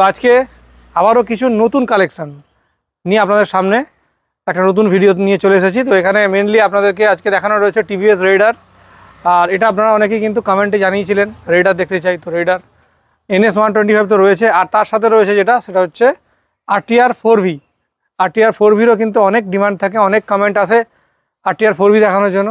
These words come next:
তো আরটিআর ফোর ভি আপনাদের সাথে থাকলো। আর আরেকটা যে গাড়ি দেখানো রয়ে-, রয়েছে সেটা হচ্ছে Pulsar এফ টু ফিফটি। তো এখানে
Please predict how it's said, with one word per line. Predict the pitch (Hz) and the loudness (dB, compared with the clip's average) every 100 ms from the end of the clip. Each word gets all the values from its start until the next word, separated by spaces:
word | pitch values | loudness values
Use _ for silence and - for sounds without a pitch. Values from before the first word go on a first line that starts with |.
| 226 | -4
তো | 196 | -4
আরটিআর | 175 196 185 | -2 -2 -2
ফোর | 190 | -2
ভি | 202 202 | 0 0
আপনাদের | 202 196 | 0 -2
সাথে | 190 185 254 - _ _ _ _ _ _ _ - | -2 0 -2 -4 _ _ _ _ _ _ _ -6
থাকলো। | 190 214 233 381 _ _ - | -2 2 0 0 _ _ -4
আর | 185 185 180 - _ _ _ - | 0 2 0 -4 _ _ _ -6
আরেকটা | 180 214 226 202 | -4 -2 -2 0
যে | 190 | 0
গাড়ি | 190 180 | 0 0
দেখানো | 170 170 175 | -2 -2 -2
রয়ে-, | 175 156 170 | -2 0 -2
রয়েছে | 175 214 | 0 -2
সেটা | 170 175 | -2 -4
হচ্ছে | - 190 | -4 -2
Pulsar | 180 170 220 - | -2 0 -2 2
এফ | 226 - | 0 0
টু | 196 | -6
ফিফটি। | 165 - 165 - _ _ _ _ _ - | -6 -10 -20 -20 _ _ _ _ _ -2
তো | 185 | 0
এখানে | 180 | 2